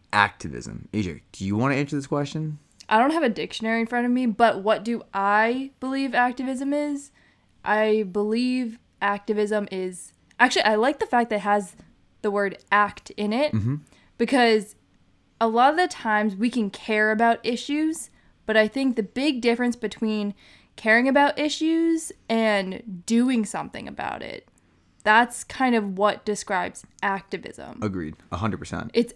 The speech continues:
Speaker 2: acting on those desire, or those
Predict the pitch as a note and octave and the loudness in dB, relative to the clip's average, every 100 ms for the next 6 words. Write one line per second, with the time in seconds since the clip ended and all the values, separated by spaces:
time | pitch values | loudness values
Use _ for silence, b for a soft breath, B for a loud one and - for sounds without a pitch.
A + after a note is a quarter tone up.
0 | - A3+ A#3 B3+ C#4+ C#4+ - G#3 A3 G#3+ | 2 2 2 -2 0 0 2 4 4 2
1 | G#3+ - F#3+ G#3 G3+ G3+ G3+ G3 F#3 F#3 | -2 -4 0 2 0 0 -2 0 2 2
2 | G3 G3 F#3+ F#3+ A3 B3+ A3+ A#3+ A#3+ F#3+ | 0 0 -2 -2 2 4 6 6 6 -2